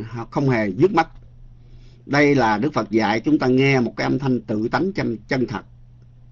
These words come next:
Đối với những người mà đã tu qua cái pháp môn Thủ Lăng Nghiêm Tam Muội đó, thì khi mà cái sáu căn của họ là mắt, tai, mũi, lưỡi, thân và ý, nó không còn khởi vọng nữa,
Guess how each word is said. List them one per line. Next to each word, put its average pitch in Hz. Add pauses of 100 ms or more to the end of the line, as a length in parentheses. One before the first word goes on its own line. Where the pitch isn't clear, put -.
(2500)
Đối 214
với 254
những 190
người 151
mà 135
đã 135
tu 180
qua 170
cái 190
pháp 208
môn 160
Thủ 139
Lăng 165
Nghiêm 156
Tam 139
Muội 110
đó, 147 (600)
thì 165
khi 175
mà 117
cái 160
sáu 220
căn 151
của 131
họ 117
là 110
mắt, 175 (760)
tai, 139 (200)
mũi, 113 (100)
lưỡi, 113
thân 127
và 104
ý, 175 (460)
nó 196
không 160
còn 110
khởi 127
vọng 123
nữa, 120